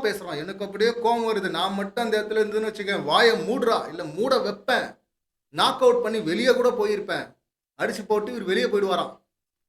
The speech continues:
ரெட் கார்டை வாங்கிட்டு. என்ன பில்டப்பு? இந்த பாத்திரம் எல்லாம் பயங்கரமா பண்ற அப்படி. அதாவது ஒற்றனா போய் பண்ணார்ல, ஏதாவது தூது கொடுத்துட்டே இருக்கும்போது ஏதாவது ஒரு இடத்துல மாட்டினா அது தற்செயல் மாட்டலாம், தப்பில்லை.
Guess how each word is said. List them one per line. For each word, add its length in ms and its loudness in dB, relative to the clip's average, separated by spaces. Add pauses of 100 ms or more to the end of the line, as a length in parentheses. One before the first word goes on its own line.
(120)
ரெட் 180 -6
கார்டை 160 2
வாங்கிட்டு. 480 -6 (800)
என்ன 320 0
பில்டப்பு? 760 -2 (1120)
இந்த 260 2
பாத்திரம் 420 2
எல்லாம் 140 2
பயங்கரமா 300 2
பண்ற 240 0
அப்படி. 200 0
அதாவது 440 2
ஒற்றனா 340 -2
போய் 100 -2
பண்ணார்ல, 720 -2 (1000)
ஏதாவது 520 0
தூது 260 -4
கொடுத்துட்டே 400 -2
இருக்கும்போது 600 0
ஏதாவது 320 2
ஒரு 160 0
இடத்துல 220 -4
மாட்டினா 300 -4
அது 280 -2
தற்செயல் 440 -4
மாட்டலாம், 400 -6
தப்பில்லை. 500 -8